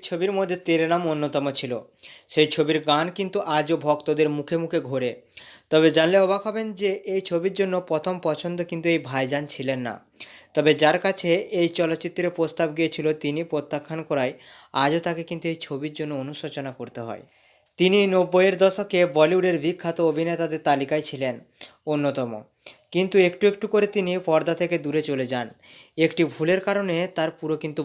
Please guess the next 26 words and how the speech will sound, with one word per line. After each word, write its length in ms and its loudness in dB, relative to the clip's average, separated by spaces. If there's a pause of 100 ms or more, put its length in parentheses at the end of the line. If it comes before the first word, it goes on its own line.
বলিউড 440 0
ক্যারিয়ার 380 2 (100)
ধ্বংস 340 -6
হয়ে 220 -2
যায়। 220 -6 (520)
তিনি 200 0
আর 180 4
কেউ 200 0
নন, 200 -4
তিনি 220 -8
হলেন 320 -6
সঞ্জয় 420 -8
কাপুর। 340 -10 (320)
আসলে 340 4
দু 100 2
হাজার 260 4
তিন 180 -4
সালে 260 0 (160)
ছবি 380 -2 (580)
তেরে 260 6
নাম 200 4
মুক্তি 320 -2
পাওয়ার 260 4
সাথে 260 -6
সাথে 260 -8
কিন্তু 240 -6